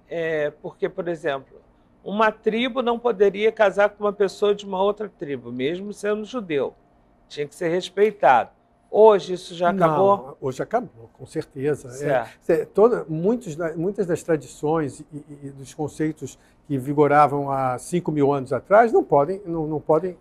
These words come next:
Speaker 1: Mas
Speaker 2: não tem
Speaker 1: o que se
Speaker 2: condição de
Speaker 1: mantém
Speaker 2: vigorar
Speaker 1: é
Speaker 2: hoje.
Speaker 1: que você
Speaker 2: O que se
Speaker 1: se
Speaker 2: mantém
Speaker 1: casa com judeu.
Speaker 2: É, isso é, isso é uma tradição.
Speaker 1: Certo.
Speaker 2: Não é uma regra, é, não, não tá escrito, não é uma proibição formal de, disso acontecer.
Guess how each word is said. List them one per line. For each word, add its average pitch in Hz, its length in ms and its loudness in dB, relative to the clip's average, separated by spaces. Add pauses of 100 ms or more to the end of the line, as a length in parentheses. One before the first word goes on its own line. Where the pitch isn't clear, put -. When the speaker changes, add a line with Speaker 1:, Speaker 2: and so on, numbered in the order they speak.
(160)
Speaker 1:
Mas 156 200 0
Speaker 2:
não 165 40 -4
tem 175 80 4
Speaker 1:
o - 20 2
que 175 60 -4
se - 0 -
Speaker 2:
condição 175 280 2
de - 0 -
Speaker 1:
mantém 165 240 0
Speaker 2:
vigorar 202 220 8
Speaker 1:
é 165 40 8
Speaker 2:
hoje. 127 100 2
Speaker 1:
que 202 40 -4
você 180 340 -2
Speaker 2:
O - 20 6
que 185 60 2
se 202 120 -2
Speaker 1:
se 202 60 4
Speaker 2:
mantém 185 240 6
Speaker 1:
casa 214 320 8
com 220 200 -2
judeu. 180 480 -4 (300)
Speaker 2:
É, 165 320 4 (580)
isso 208 540 -8
é, 185 560 2 (580)
isso - 120 -2
é - 20 4
uma 185 140 0
tradição. 160 520 -4 (540)
Speaker 1:
Certo. - 480 -8 (240)
Speaker 2:
Não 143 80 0
é 139 60 0
uma 147 160 0
regra, 147 420 -2
é, 135 380 -6 (200)
não, 143 120 -10
não 143 260 -10
tá 156 140 -2
escrito, 151 280 -8
não 139 140 -2
é 151 60 0
uma 160 140 0
proibição 160 600 -4
formal 143 800 -2
de, 139 180 -18 (200)
disso 151 260 -12
acontecer. 170 540 -6